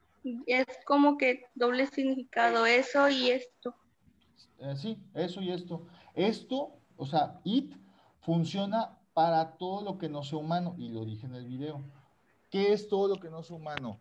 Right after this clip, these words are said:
Speaker 2: La mesa, la computadora, la nube, el sol, la luna, la tierra, el elefante, el gato, el perro. Todo lo que no pueda ser catalogado como persona o como,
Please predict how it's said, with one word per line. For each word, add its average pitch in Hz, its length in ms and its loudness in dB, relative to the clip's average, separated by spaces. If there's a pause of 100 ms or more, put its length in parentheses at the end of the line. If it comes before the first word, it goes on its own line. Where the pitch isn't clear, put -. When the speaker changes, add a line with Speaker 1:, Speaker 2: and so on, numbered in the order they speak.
(120)
Speaker 2:
La 113 240 2
mesa, 165 720 -2
la 117 220 -6
computadora, 120 1040 0 (220)
la 104 280 -4
nube, 156 640 -4
el 104 260 -2
sol, 160 480 0
la 113 180 -4
luna, 156 440 -6
la 110 280 -2
tierra, 156 480 6
el 117 260 6
elefante, 113 920 6
el 107 100 0
gato, 139 540 6
el 113 240 2
perro. 143 380 2 (360)
Todo 240 240 12
lo 262 160 10
que 160 140 6
no 165 180 8
pueda 185 400 8
ser 190 220 2
catalogado 156 800 6
como 139 280 0
persona 123 600 4
o 120 160 6
como, 123 320 8